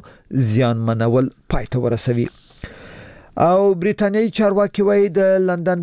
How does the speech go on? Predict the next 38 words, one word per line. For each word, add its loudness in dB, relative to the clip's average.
په 2
وروستۍ 0
حمله 0
کې 0
مشکوک -2
وګړي 0
پلان 0
درلود 0
چې 0
په 2
پاکستان -2
کې -8
د 2
تروریستانو 0
د 0
پوځي 2
روزنې 0
یو 2
مرکز -2
جوړ -2
کړي. -2
د 2
عثمان -2
خان -2
په 2
نوم 0
یوه 2
مشکوک -2
سړي 0
د 0
جمعې -2
په 0
ورځ -2
د 2
لندن -2
پر -2
مشهور -2
پله 0